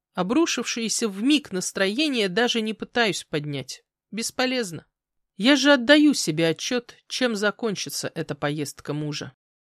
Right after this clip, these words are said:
К сожалению, не только Ольга моя проблема, но и бизнес, который не знаю, как делить с её любовником. Остаётся надеяться на богатство Морозова. Если он оставил семье наследство,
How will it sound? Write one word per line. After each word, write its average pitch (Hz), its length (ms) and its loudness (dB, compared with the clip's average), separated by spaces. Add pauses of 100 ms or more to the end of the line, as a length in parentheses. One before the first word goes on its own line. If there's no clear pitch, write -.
(460)
К - 80 -12
сожалению, 277 720 2
не 254 120 0
только 254 360 -2
Ольга 202 480 0
моя 156 280 0
проблема, 160 640 -4 (260)
но 202 140 -2
и 226 120 -2
бизнес, 190 580 -4 (160)
который 247 380 2
не 240 180 0
знаю, 220 340 0
как 156 240 -2
делить 180 340 -4
с - 160 -6
её 165 280 -2
любовником. 147 680 -6 (840)
Остаётся 214 560 -2
надеяться 214 480 -2
на 214 120 -2
богатство 208 540 -2
Морозова. 208 640 -2 (420)
Если 254 320 2
он 262 180 2
оставил 247 440 0
семье 226 400 -2
наследство, 220 800 -2